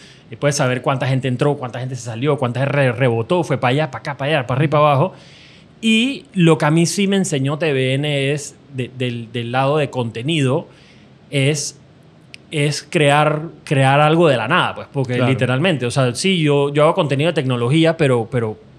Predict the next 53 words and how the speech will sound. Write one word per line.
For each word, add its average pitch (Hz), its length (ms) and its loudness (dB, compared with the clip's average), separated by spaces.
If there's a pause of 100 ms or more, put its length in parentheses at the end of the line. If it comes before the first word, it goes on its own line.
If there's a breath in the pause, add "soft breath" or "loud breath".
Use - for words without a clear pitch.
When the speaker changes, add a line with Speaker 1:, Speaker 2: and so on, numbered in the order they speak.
(200)
Speaker 1:
¿qué 131 140 -2
hago? 139 400 -2
¿Me 131 80 -4
explico? 127 260 -2
Speaker 2:
Ujú. 107 120 -6
Speaker 1:
Entonces 127 340 2
es, 156 280 2 (360 loud breath)
ok, 147 200 -4
voy 127 140 0
a 131 40 0
agarrar 135 280 0
un 139 80 2
producto 165 380 4
y - 20 4
voy 127 120 4
a - 20 4
abrir 135 180 2
la 131 140 0
caja, 104 320 -2 (260)
va 123 60 -4
a 117 40 -2
hacer 143 120 0
un 135 80 2
unboxing, 131 520 -4
y 117 40 -12
así, 113 260 -4
Speaker 2:
Ujú. 123 360 -2
Speaker 1:
así - 160 -6
se - 160 -4
creó, 151 240 -2
me 127 80 -4
imagino, 131 340 -4
de 127 60 -2
que - 20 -4
Speaker 2:
Claro. 120 140 2
Speaker 1:
un 110 80 2
tipo 160 200 2
se 165 140 0
filmó 135 220 0
haciendo 170 260 0
unboxing 180 380 0
y 151 60 -2
de 135 40 0
ahí 135 160 0
se 165 100 -2
creó 139 280 -2
la 151 100 0
ola 160 220 2
de 135 60 0
hacer 131 120 -8
unboxing, 139 340 -8
pues. - 200 -20
Speaker 2:
Claro. 113 240 -2